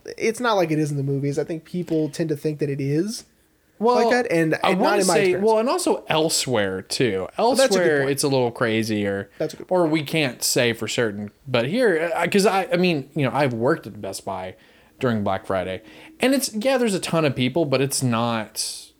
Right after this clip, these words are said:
Speaker 2: like, batshit crazy.
Speaker 1: No.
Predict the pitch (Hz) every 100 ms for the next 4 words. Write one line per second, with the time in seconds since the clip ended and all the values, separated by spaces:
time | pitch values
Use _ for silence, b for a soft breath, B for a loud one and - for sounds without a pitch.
0 | _ _ _ _ _ _ _ _ _ _
1 | _ _ _ _ _ - 120 120 113 110
2 | - - - 107 104 101 311 180